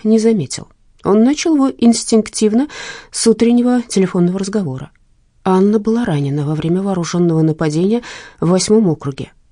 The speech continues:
и подверглась грубому обращению, сообщила ему служащая префектуры полиции. Камиль обожает это «подверглась грубому обращению». Вся полиция обожает это выражение.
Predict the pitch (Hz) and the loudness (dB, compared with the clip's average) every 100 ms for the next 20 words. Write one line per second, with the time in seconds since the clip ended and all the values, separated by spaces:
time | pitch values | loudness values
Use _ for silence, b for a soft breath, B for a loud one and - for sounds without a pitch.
0 | _ - 165 151 - 151 151 165 175 226 | _ 0 2 2 0 -2 0 -2 0 -4
1 | - 151 160 156 156 160 170 180 - 127 | -4 -2 0 2 0 0 -2 -2 -2 -2
2 | 123 123 B B B - 151 - 143 139 | -4 -6 B B B -2 -2 0 0 2
3 | 156 196 - 156 156 - - 202 - 180 | 2 0 -2 -4 -2 -6 -4 -6 -4 -4
4 | - - 139 151 165 135 - - - _ | -4 -6 -6 -4 -6 -8 -10 -12 -14 _
5 | _ _ _ _ _ 165 156 151 143 175 | _ _ _ _ _ 0 2 2 0 -2
6 | 151 120 - 123 - - _ - 151 143 | -2 -6 -6 -10 -10 -14 _ -4 0 0
7 | 120 - 127 - - 165 127 127 123 147 | -2 -6 -10 -12 -4 -2 0 -2 -4 -4
8 | 147 - - - - B B B B 277 | -4 -6 -8 -10 -12 B B B B -2
9 | 285 302 359 - 214 190 151 127 127 - | 2 4 4 2 2 2 0 -2 -6 -6
10 | 139 131 - - - | -6 -4 -8 -10 -12